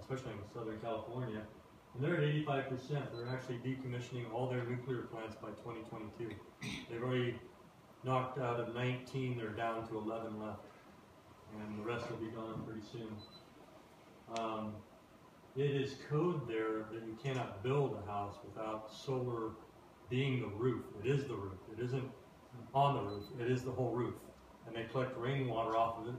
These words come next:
'cause it's glass. And it shades the building.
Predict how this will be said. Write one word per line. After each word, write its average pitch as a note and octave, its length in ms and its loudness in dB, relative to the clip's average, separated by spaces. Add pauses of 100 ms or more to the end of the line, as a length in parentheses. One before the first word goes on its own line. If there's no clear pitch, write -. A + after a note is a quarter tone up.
'cause A2 160 -8
it's G#2 100 -10
glass. A2+ 680 -2 (1120)
And C3 260 2
it C#3 120 -2
shades B2+ 380 4
the - 80 0
building. B2 420 2